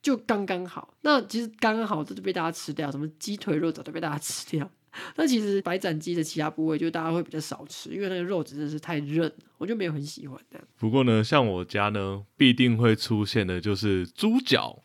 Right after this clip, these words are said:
Speaker 2: 我们家不管是买的啦，或者是阿嬷自己卤的啦，都一定会有这个猪脚。吃了猪脚之后呢，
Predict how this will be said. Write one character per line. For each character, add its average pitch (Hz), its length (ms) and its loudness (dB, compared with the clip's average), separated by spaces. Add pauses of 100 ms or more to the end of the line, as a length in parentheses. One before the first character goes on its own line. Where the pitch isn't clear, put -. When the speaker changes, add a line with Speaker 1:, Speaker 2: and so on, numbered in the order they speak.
Speaker 2:
我 117 80 -8
们 101 220 -6
家 123 240 4
不 117 100 -2
管 110 120 4
是 - 100 -4
买 104 280 4
的 90 160 -2
啦， 90 360 2
或 117 160 6
者 104 80 6
是 110 120 0
阿 98 120 0
嬷 110 160 2
自 - 160 -8
己 104 140 -8
卤 95 260 -6
的 90 120 -6
啦， 87 320 -4
都 123 120 -2
一 113 40 0
定 107 120 -4
会 117 120 2
有 92 120 0
这 113 140 -4
个 98 80 -2
猪 135 320 0
脚。 - 180 -6 (160)
吃 135 200 0
了 120 80 2
猪 120 200 2
脚 95 220 -2
之 98 160 -10
后 98 220 -2
呢， 85 220 -10